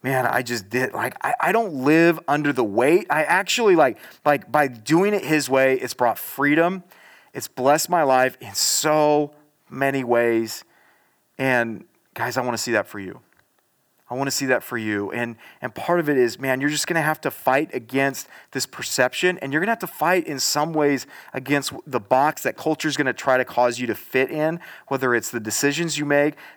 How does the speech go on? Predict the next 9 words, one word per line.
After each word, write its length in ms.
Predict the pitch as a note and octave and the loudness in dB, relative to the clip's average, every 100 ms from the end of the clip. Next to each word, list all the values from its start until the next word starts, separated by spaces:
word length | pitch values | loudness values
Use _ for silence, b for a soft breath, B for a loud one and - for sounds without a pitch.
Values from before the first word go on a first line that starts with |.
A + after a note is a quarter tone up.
| - | -2
the, 260 | A#2 - | -2 -2
the 140 | B2 A2+ | -6 -6
job 420 | - A#2+ C#3 D3 | 0 2 2 0
you 100 | D3 | -4
<laughs> 140 | - D3 | -6 -2
take, 320 | D#3+ D3+ - B B | 0 0 -4 B B
where 160 | B2 B2+ | 0 2
you 200 | A#2 G#2 | 2 -2
live, 600 | A2 C#3 C#3+ C#3+ D3 - | 2 4 4 4 0 -6